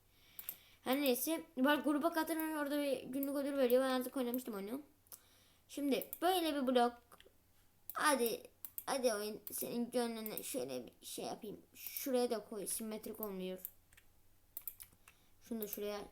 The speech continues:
Bu arada arkadaşlar Mavi Tilki kanalında bir açıklama yaptım. Artık daha fazla Roblox videosu gelecek. Çünkü Minecraft'ı bıraktım. Ee, niye olduğunu zaten orada görebilirsiniz. Java indirdim falan filan. Java'da falan bir şeyler oldu. Her dakika hesaptan attı. Delirdim.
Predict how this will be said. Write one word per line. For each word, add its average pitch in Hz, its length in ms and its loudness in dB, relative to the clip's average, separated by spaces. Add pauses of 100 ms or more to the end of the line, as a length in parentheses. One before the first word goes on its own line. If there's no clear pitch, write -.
(200)
Bu 262 60 6
arada 320 160 6
arkadaşlar 320 320 2
Mavi 285 260 4
Tilki 277 200 -6
kanalında 269 320 2
bir 254 80 2
açıklama 262 420 0
yaptım. 247 360 -2
Artık 233 320 -6
daha 240 160 6
fazla 220 280 0
Roblox 202 380 -6
videosu 196 320 -4
gelecek. 214 380 -4
Çünkü 226 200 -4
Minecraft'ı 220 540 -6
bıraktım. 214 480 -6 (1120)
Ee, 202 380 -2
niye 226 280 4
olduğunu 269 380 4
zaten 262 180 4
orada 254 240 4
görebilirsiniz. 240 840 2
Java 233 280 6
indirdim 240 480 2
falan 233 400 -2
filan. 240 300 0
Java'da 240 680 2 (500)
falan 233 340 0
bir 220 40 -6
şeyler 233 360 0
oldu. 240 580 2
Her 226 280 -4
dakika 240 320 0
hesaptan 226 500 -2
attı. 226 360 -8
Delirdim. 226 540 -4